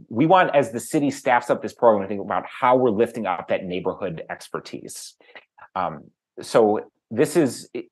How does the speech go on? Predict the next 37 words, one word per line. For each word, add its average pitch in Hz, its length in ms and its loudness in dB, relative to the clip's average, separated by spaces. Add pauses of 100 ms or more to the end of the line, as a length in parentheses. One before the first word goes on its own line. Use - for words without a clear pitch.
is - 120 -6
meant 165 180 2
to 127 280 2
deal 165 260 2
with 190 140 4
this 139 140 -2
issue 135 220 -4
that 120 120 2
we 107 80 -4
have 117 200 -2
where, 98 340 -2 (340)
um, 87 300 -2 (160)
three 156 180 4
quarters 143 420 4
of 117 80 0
our 107 280 4
police 143 400 -2
officers 113 420 -2 (140)
currently 120 200 -2
reside 101 380 2
outside 110 480 2
the 101 60 -4
city 101 240 -6
of 92 80 -8
Columbus. 98 640 -4 (340)
We 135 80 4
want 143 200 8
to 131 40 4
be 135 60 6
able 120 100 6
to 113 120 2
source 160 360 6
people 135 300 -2
from 120 200 2
within 131 440 0
the 147 100 -2
city, 104 520 -4